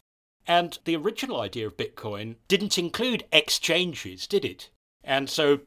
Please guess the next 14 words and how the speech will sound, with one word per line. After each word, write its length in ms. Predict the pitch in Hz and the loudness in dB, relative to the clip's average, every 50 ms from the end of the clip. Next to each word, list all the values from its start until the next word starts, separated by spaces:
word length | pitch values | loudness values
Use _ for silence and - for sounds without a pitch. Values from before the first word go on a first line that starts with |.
| _ _ - | _ _ 0
there 140 | - 156 147 | 2 2 4
wouldn't 240 | 143 160 156 160 - _ _ _ | 2 0 -4 -4 -8 _ _ _
be 220 | - 160 165 185 175 | 2 4 4 4 4
any 340 | 151 135 131 123 123 - _ _ - | 4 2 0 -2 -4 -6 _ _ -6
exchanges 960 | - 131 - - - - - 151 135 143 147 143 139 - - 127 120 117 113 - | -6 -4 -2 -2 -2 -2 0 0 0 0 0 -2 -2 -4 -2 -2 -2 -2 -2 -2
that 240 | - 131 135 - - | -2 -2 -2 -2 -2
would 200 | 120 120 110 - _ _ _ _ - | -4 -4 -4 -8 _ _ _ _ -6
take 240 | - 127 - - | -6 -6 -6 -6
a 40 | - | -4
copy 300 | - 135 123 - - 120 | 0 0 0 0 -2 -6
of 80 | 110 107 | -6 -6
your 140 | 113 110 104 | -6 -6 -4
driving 400 | - 127 123 127 131 - 117 104 | 0 2 2 2 2 0 -6 -8
license 680 | 98 95 95 90 - - 92 - 120 - - - - | -8 -10 -10 -10 -10 -10 -10 -12 -12 -12 -10 -10 -12